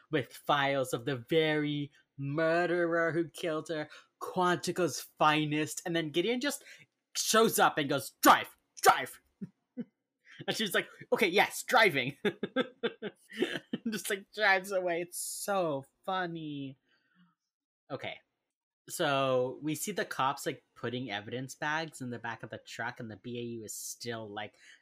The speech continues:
not telling them everything. And they're basically like, "If we find Jane, we'll find Frank." And then they're like, "Cool, makes sense." But when he says, "Kill them all," who is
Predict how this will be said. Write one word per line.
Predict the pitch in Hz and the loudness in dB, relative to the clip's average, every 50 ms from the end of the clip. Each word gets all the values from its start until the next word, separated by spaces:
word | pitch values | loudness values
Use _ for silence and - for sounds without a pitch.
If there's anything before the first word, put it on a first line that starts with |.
| _ - | _ -12
not | 113 110 107 117 - - | -8 -6 -6 -6 -8 -10
telling | - - 104 104 110 117 | -10 -10 -8 -8 -8 -8
them | 127 135 143 | -8 -6 -6
everything. | 143 147 139 165 160 - 165 165 156 | -6 -6 -8 -8 -10 -8 -8 -8 -6
And | 147 139 | -6 -6
they're | 127 | -6
basically | 123 143 131 - - 156 - - 139 | -6 -6 -8 -8 -8 -12 -10 -10 -10
like, | 131 123 - - | -10 -10 -10 -12
"If | - - - | -16 -12 -8
we | 139 139 | -8 -6
find | 135 - 202 214 220 196 - - _ _ _ - | -4 -4 -4 -4 -4 -8 -14 -18 _ _ _ -8
Jane, | - 156 143 120 113 110 123 170 - _ _ _ _ _ _ _ _ _ _ _ _ - | -6 -4 -4 -4 -4 -6 -8 -10 -12 _ _ _ _ _ _ _ _ _ _ _ _ -8
we'll | 127 123 113 | -6 -6 -4
find | - 147 165 165 - | -2 -2 -2 -2 -4
Frank." | - 285 302 254 131 101 101 _ _ - _ _ _ _ _ _ _ _ _ _ _ _ _ _ | -4 -2 -2 -2 -4 -6 -10 _ _ -20 _ _ _ _ _ _ _ _ _ _ _ _ _ _
And | - 156 139 | -8 -6 -4
then | 143 143 139 | -4 -4 -4
they're | 139 135 | -4 -4
like, | 135 131 127 127 - _ - | -2 -4 -4 -6 -8 _ -10
"Cool, | - - 214 170 127 | -4 -4 -2 -2 -2
makes | 131 147 147 - | -4 -6 -6 -4
sense." | - 185 156 123 117 - - - - - - | -4 -4 -4 -4 -6 -10 -14 -18 -12 -8 -6
But | 151 147 | -4 -2
when | 131 156 175 175 160 131 | 0 0 0 0 0 -2
he | 160 170 151 | -4 -6 -6
says, | - - 151 131 - - - | -6 -4 -4 -4 -6 -8 -10
"Kill | - - 208 226 233 202 | -8 -4 -2 -2 -2 0
them | 156 156 139 131 | -2 -2 -2 -2
all," | 135 117 113 120 123 - - | -2 -2 -2 -4 -6 -6 -4
who | 185 180 165 147 | -4 -2 0 0
is | 131 135 139 139 135 - - - | 0 0 0 -2 -6 -10 -16 -18